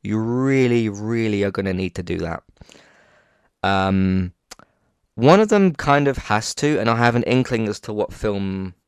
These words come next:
we could see one of them in next. The other one, I don't know when we could see a follow-up to. It depends on when certain things are announced, but that, that's all I'll kinda say about those, but I was blown away by them.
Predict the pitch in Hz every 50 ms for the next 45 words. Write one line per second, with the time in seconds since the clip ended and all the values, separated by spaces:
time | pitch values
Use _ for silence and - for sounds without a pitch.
0 | _ _ - 104 95 - 104 - - - - 107 101 95 101 98 95 87 92 95
1 | 92 92 92 95 95 92 87 _ - - - - - - - - - - - -
2 | - - _ _ _ _ - 104 110 131 151 202 214 214 196 190 185 180 165 160
3 | 160 165 156 _ _ 165 160 165 - 131 151 147 135 117 107 104 104 101 - -
4 | 117 - - - 101 101 95 - - 101 98 95 92 95 - _ - - - 95
5 | 95 92 92 - _ _ _ _ _ 175 170 - - - - 139 143 147 143 127
6 | 131 127 123 123 120 117 117 - - 120 113 110 - 107 107 - - 107 104 101
7 | 90 92 92 92 90 90 90 95 - - - - _ 104 95 - - 120 127 -
8 | - 123 127 - - 135 123 117 113 113 110 - 120 110 104 - - 101 98 95
9 | 95 90 - 92 95 98 98 92 _ - 104 90 76 - - - - 98 107 104
10 | 104 101 104 104 104 98 101 - - - - - _ _ _ _ _ _ _ _
11 | _ _ _ _ _ _ _ _ - _ - 117 113 113 107 104 95 95 92 92
12 | 90 - - 90 92 92 92 95 92 90 90